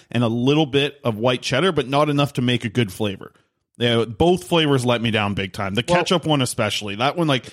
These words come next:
Speaker 1: that one was really bad. The, the dill pickle white cheddar was, like, all right. Like, if you are gonna try these chips, go with the dill pickle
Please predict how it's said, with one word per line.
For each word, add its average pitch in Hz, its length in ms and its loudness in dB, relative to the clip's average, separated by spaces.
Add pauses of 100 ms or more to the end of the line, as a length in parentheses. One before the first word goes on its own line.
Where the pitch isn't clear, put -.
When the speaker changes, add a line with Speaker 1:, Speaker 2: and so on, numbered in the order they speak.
(400)
Speaker 1:
that 151 220 0
one 160 140 6
was 127 140 2
really 117 260 4
bad. 98 260 -2
The, 135 160 0
the 135 220 0
dill 165 300 0
pickle 185 340 -2
white 139 200 2
cheddar 135 260 0
was, 110 160 -2
like, 92 240 -12
all 123 180 2
right. 120 260 2
Like, 120 140 -2
if 113 140 -8
you 117 100 4
are 127 140 4
gonna 131 180 0
try 127 240 0
these 127 180 -2
chips, - 380 -2 (460)
go 135 160 4
with 156 160 2
the 151 80 -2
dill 135 200 2
pickle 120 640 0